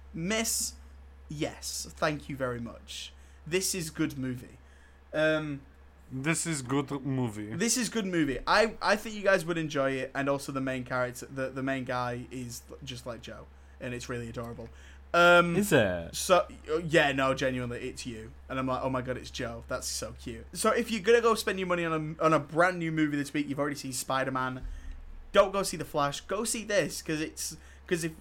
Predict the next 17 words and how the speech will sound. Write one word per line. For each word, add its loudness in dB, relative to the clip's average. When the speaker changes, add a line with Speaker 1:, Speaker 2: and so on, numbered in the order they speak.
Speaker 1:
if -4
you -4
don't 6
go -8
and -6
see -6
this, -8
we -2
don't 2
get 2
more 2
movies -2
like -2
this, -10
mid-budget 0
comedies. -6
And, 2